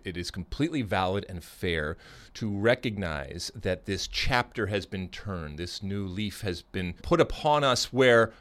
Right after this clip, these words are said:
all is open in everything, including the friendships that we have, either to go in a different direction or to augment, uh, and to improve upon it. So I don't think that there is, and I don't think there should be any type of,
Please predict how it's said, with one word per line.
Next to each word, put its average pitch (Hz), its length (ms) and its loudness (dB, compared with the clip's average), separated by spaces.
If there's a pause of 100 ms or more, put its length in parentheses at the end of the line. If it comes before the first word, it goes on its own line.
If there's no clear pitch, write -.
(200)
all 170 380 12
is 160 280 4
open 127 440 4 (320)
in 151 180 4
everything, 131 440 6
including 180 520 4
the 156 60 6
friendships 165 640 2
that 139 100 2
we 131 100 4
have, 127 260 6
either 151 200 8
to - 160 2
go 156 220 6
in 135 40 6
a 127 60 6
different 120 320 2
direction 151 580 2 (420)
or 165 300 10
to - 300 -2
augment, 123 720 2 (160)
uh, 90 380 -2
and 107 160 -4
to 110 180 -4
improve 139 520 -2
upon 175 340 -6
it. - 140 -8
So - 180 -2
I 143 120 8
don't 180 140 4
think 131 140 0
that 110 140 -4
there 110 160 0
is, 113 320 0 (180)
and 107 100 -2
I 107 40 4
don't 113 120 2
think 120 140 -4
there 120 140 0
should 185 440 6
be 95 200 -4
any 95 160 -6
type - 400 -6
of, 85 260 -2